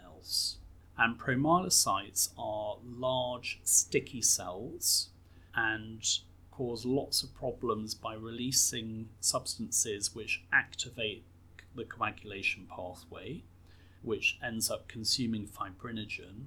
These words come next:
and causes a problem called D I C, which is disseminated intravascular coagulation.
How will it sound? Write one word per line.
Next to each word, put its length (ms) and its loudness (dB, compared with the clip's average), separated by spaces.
and 160 -8
causes 480 -4
a 60 -10
problem 500 -10
called 220 -12
D 240 -8
I 140 -14
C, 480 2
which 260 -12
is 140 -8
disseminated 960 -2
intravascular 960 -8
coagulation. 920 -6